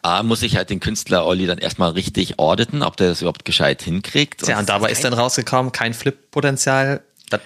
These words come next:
Speaker 2: mach
Speaker 1: Das hat
Speaker 2: ich
Speaker 1: nichts
Speaker 2: nicht.
Speaker 1: mit Flip-Potenzial.
Speaker 2: Das supporte ich nicht, Olli.
Speaker 1: Das hatte nichts damit zu tun gehabt. Dann, dann, dann ist es ja in Ordnung,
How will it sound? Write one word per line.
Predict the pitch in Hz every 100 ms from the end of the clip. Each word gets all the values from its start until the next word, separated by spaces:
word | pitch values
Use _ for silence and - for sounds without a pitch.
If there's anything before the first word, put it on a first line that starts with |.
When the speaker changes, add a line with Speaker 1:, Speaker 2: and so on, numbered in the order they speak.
| -
Speaker 2:
mach | 123
Speaker 1:
Das | 135
hat |
Speaker 2:
ich | 131
Speaker 1:
nichts | 113 90
Speaker 2:
nicht. | - - -
Speaker 1:
mit | 71
Flip-Potenzial. | 78 - - 123 -
Speaker 2:
Das | 120
supporte | - - - 139 165 165
ich | 135 -
nicht, | 127 107 -
Olli. | 90 87 82 - - - -
Speaker 1:
Das | - -
hatte | 82 98
nichts | 95 -
damit | 101 98
zu | - 95
tun | - 82 87
gehabt. | 76 60
Dann, | - 82
dann, | 80
dann | 82 85 -
ist | - - - 139
es | 147
ja | 180
in |
Ordnung, | - 117 135 170